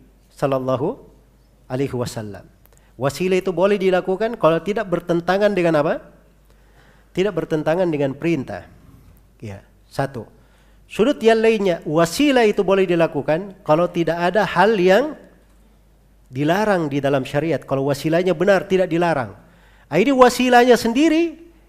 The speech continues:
itu disertai dengan hal-hal yang apa? Dilarang, kita sudah terangkan berbagai kerusakan di dalam demonstrasi itu. Baik. Iya. Jadi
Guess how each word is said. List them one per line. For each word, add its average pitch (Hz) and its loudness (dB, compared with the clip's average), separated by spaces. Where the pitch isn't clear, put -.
itu 277 -2
disertai 180 0
dengan 202 4
hal-hal 170 2
yang 165 4
apa? 165 0
Dilarang, 151 0
kita - -2
sudah 151 -2
terangkan 151 0
berbagai 135 -4
kerusakan 139 -6
di 127 -4
dalam 147 -2
demonstrasi 131 -4
itu. - -20
Baik. 139 -6
Iya. 123 -6
Jadi 143 -2